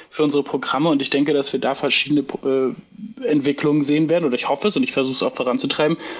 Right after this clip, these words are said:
dass wir mehr Autonomie hinbekommen. Das bedeutet aber gleichzeitig auch, dass es nicht zwingend ein Abkappen von der restlichen Welt ist. Ich glaube, das ist ganz wichtig dabei, sondern dass es auch heißt,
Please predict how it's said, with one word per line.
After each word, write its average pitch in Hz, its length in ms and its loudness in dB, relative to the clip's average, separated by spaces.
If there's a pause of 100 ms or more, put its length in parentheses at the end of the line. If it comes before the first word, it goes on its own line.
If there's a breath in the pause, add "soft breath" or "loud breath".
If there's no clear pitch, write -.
(140)
dass 143 220 -2
wir 143 80 4
mehr 143 240 4
Autonomie 139 480 2
hinbekommen. 139 500 0 (400 loud breath)
Das 147 200 -2
bedeutet 156 500 0
aber 143 180 2
gleichzeitig 143 720 0
auch, 151 220 -2
dass 143 180 -2
es 143 160 -2
nicht 165 320 0 (260)
zwingend 170 520 0
ein 143 320 4 (380 loud breath)
Abkappen - 600 -2
von 151 240 0
der 143 120 2
restlichen 147 500 0
Welt 143 200 2
ist. - 140 -4
Ich - 100 -2
glaube, 131 180 -2
das 147 180 -2
ist - 100 -4
ganz 143 240 0
wichtig 143 340 0
dabei, 120 340 0
sondern 135 260 2
dass 131 180 0
es - 160 -2
auch 147 260 0
heißt, 143 460 -2